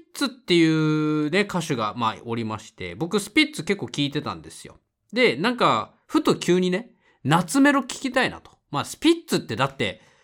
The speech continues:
俺が子供の頃からさ、歌を歌い続けて、今もなお新曲出してんだからね。で、今、もう、僕もね、今好きだから、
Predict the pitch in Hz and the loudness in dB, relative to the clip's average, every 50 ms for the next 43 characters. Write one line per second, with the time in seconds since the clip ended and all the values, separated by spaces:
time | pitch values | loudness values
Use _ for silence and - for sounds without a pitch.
0 | _ _ - 110 117 180 240 247 294 285 - - - - - 156 277 381 494 508 | _ _ -4 0 4 4 4 4 2 0 -2 -4 -2 0 4 6 6 6 6 4
1 | 494 508 480 - - 480 466 415 - - 160 131 113 - 135 127 123 117 107 - | 4 4 4 6 6 8 8 8 6 2 -2 -2 0 2 4 4 4 4 4 2
2 | - 104 123 120 - 220 226 208 156 117 117 - 160 165 175 170 - - 175 180 | -2 -4 -2 0 4 4 4 4 4 2 0 0 0 2 2 0 -2 -2 -4 -2
3 | 190 202 196 196 151 113 123 - - - 220 269 349 349 320 277 202 170 180 170 | -2 0 0 0 0 -2 -4 -6 0 4 6 6 8 8 6 6 4 4 4 4
4 | 139 117 - - 156 147 151 143 160 139 147 147 147 139 - - 107 95 90 82 | 2 0 0 2 2 2 2 2 0 0 0 0 0 0 -2 -4 -6 -6 -8 -10
5 | 82 87 92 101 107 107 101 113 127 127 156 196 226 202 139 147 175 202 226 208 | -12 -12 -10 -8 -8 -8 -6 -6 -4 0 2 2 2 2 2 0 2 4 4 4
6 | 156 127 139 147 175 180 240 247 247 240 254 254 233 233 214 185 - - - 202 | 2 0 0 0 2 4 4 4 6 6 4 4 4 2 2 0 0 0 0 0
7 | 170 - - 127 160 170 123 - | 0 0 2 4 4 4 4 2